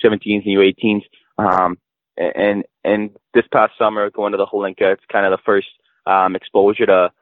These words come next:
international best on best play. And, um, you know, it was a real honor to be chosen for that team and, and play a role on that team.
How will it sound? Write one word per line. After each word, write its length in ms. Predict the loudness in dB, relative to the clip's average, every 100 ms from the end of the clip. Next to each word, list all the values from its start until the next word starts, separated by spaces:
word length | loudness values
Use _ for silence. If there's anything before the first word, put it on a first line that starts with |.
| _ _ _ _
international 600 | -2 0 0 0 -2 -4
best 280 | -2 -2 -2
on 160 | -4 0
best 220 | -2 -2 -4
play. 300 | 0 0 0
And, 120 | -4 _ _ -10
um, 420 | -2 0 0 -2 -10 _ _ _ _ _ -10
you 100 | -2
know, 80 | 0
it 40 |
was 100 | 0
a 40 |
real 200 | 2 4
honor 220 | 4 2 -2
to 80 |
be 80 | -6
chosen 340 | -2 0 0 0
for 60 | 0
that 180 | 0
team 320 | -2 -6 -4 -4
and, 180 | -4 -6
and 180 | -6 -2
play 160 | 2
a 60 | 4
role 320 | 6 6 6
on 120 | 2
that 160 | 0 -4 -4
team. 200 | -8